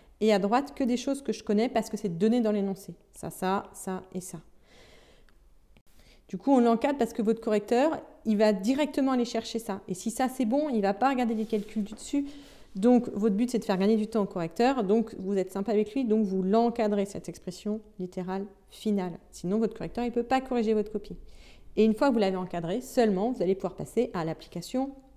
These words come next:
numérique. L'application numérique, c'est un autre problème, on en parlera dans une autre vidéo, mais voyez qu'ici, le but, c'est d'obtenir ça et de l'encadrer. Donc, pour résumer,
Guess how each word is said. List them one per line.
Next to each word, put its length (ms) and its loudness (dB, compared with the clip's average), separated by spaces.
numérique. 480 -2
L'application 440 6
numérique, 360 4
c'est 160 -10
un 100 0
autre 140 2
problème, 340 2
on 60 0
en 80 -2
parlera 280 -2
dans 140 0
une 220 0
autre 100 2
vidéo, 300 2
mais 100 0
voyez 340 2
qu'ici, 440 -6
le 80 2
but, 160 -6
c'est 100 -8
d'obtenir 420 -2
ça 240 -8
et 260 0
de 160 -2
l'encadrer. 420 -4
Donc, 140 -2
pour 160 2
résumer, 320 2